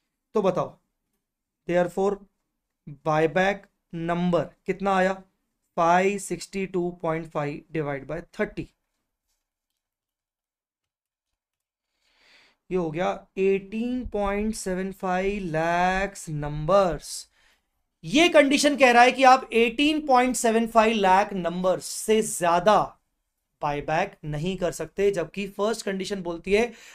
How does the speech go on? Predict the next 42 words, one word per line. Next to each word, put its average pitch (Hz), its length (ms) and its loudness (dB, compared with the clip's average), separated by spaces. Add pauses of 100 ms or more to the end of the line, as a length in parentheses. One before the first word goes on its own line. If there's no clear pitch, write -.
(140)
आप 214 240 2
ट्वेंटी 208 380 -2
फ़ोर 247 280 0
पॉइंट 240 220 -2
सेवन 214 260 -4
फ़ाइव 202 200 0
से 202 100 -4
ज्यादा 190 220 -2
नहीं 165 260 -6
कर 151 100 -6
सकते। 143 380 -12 (560)
तो 190 60 -6
अगर 196 220 0
मैं 220 160 0
ट्वेंटी 208 300 -2
फ़ाइव, 254 260 0 (140)
ट्वेंटी 220 260 -2
फ़ोर 247 200 2
करूंगा 233 340 2
तो 247 120 0
ये 226 220 2
कंडीशन 240 380 0
सेटिस्फाई 262 360 2
हो 247 60 6
जाएगी, 220 260 2
पर 233 160 -2
रिसोर्स 226 420 0
टेस्ट 220 200 0
वाली 214 200 0
कंडीशन 202 340 -4
बोलेगी 190 240 -2
नहीं, 233 920 -6 (720)
नहीं 175 160 -6
कर 226 120 -2
सकते, 247 360 -8 (680)
इसीलिए 196 320 -2
whichever 165 400 -4
is 240 160 -4 (120)
lower 180 280 -2
पे 180 80 -4
जाना 143 220 -8
पड़ेगा। 143 320 -10